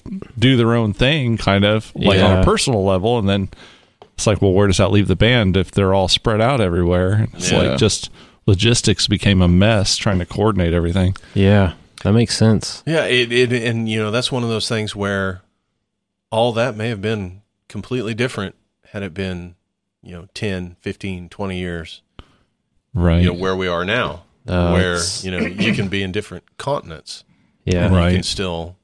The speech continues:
Speaker 3: still make something. I don't know.
Speaker 2: That's,
Speaker 3: It's
Speaker 2: there's so many, there's so many bands that, like, they just practice on their own.
Speaker 3: Yeah.
Speaker 2: And they,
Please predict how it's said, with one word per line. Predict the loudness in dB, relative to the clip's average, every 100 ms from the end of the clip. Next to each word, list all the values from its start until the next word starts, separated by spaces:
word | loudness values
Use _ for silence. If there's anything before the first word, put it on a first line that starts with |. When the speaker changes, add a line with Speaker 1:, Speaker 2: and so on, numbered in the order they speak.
| _ _ _ _ _ _
Speaker 3:
still | -14 -10 -10
make | -8 -10 -10
something. | -12 -12 -18 -20 _ _ -18
I | -12
don't | -12
know. | -8
Speaker 2:
That's, | -4 -4 -4
Speaker 3:
It's | -12 -16 _ _ 2
Speaker 2:
there's | 2 4
so | 4 4
many, | 4 4 2 _ _
there's | -6 -2
so | 2
many | 6 6 4
bands | 0 -2 4 6 6 6
that, | 2 4
like, | 2 2 _
they | 0 2
just | 2
practice | 0 0 0 2
on | 4
their | 6 6
own. | 6 6 4 0 -16 _ -10
Speaker 3:
Yeah. | -8 -6 0
Speaker 2:
And | 4
they, | 6 4